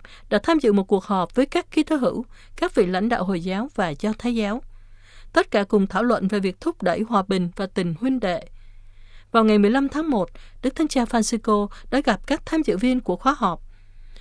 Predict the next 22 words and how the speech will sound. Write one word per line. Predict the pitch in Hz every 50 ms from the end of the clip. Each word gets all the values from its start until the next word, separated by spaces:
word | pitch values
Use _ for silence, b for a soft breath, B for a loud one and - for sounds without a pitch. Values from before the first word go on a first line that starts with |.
| b b
Sau | - - - 254 247 240
cuộc | - - 226 202
gặp | - 190 - -
gỡ, | 180 135 101 220 247 B B B B B
ông | - 233 226 214
Starquip | - - 226 208 - - 311 311 -
nói | 240 240 254 294 302 -
với | 359
hãng | 269 262 220 220
tin | - 254 240 240
C | 220 - - 262 262 262 - 226
N | 226
A | 233 226 220 214 -
rằng | 214 196 175 165 b b b b b b b -
Đức | 294 311 -
Giáo | 330 339 320
Hoàng | 294 240 208 180 175
dự | 202 202 185
định | 190 196 196 190
đến | 185 208 262 302
thăm | - 269 240 233 - -
Indonesia, | 254 262 247 254 254 247 247 247 226 - 240 226 226 220